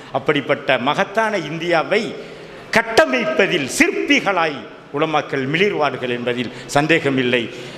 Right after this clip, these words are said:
இந்த சமூகம் பல்வேறு தளங்களில், அடித்தளத்தில், அதில் மிக முக்கியமாய் பொருளாதாரத்தில்.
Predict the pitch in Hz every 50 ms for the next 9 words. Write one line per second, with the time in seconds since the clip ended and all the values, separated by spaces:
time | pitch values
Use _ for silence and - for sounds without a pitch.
0 | - - - - - - 123 131 143 139 147 139 - 160 180 190 202 196 - 170
1 | 151 139 120 98 - - - - - 156 185 214 247 262 262 262 254 - - 185
2 | 175 180 190 185 160 170 156 147 151 127 117 - - 120 135 139 180 185 - -
3 | 175 170 180 175 - - - 156 127 113 107 104 - - - - - - - -
4 | - 123 123 123 127 120 117 123 131 123 160 160 143 147 135 - 175 190 185 180
5 | 180 190 202 196 208 190 160 135 - - 127 127 135 131 123 120 120 117 113 104
6 | - 117 110 95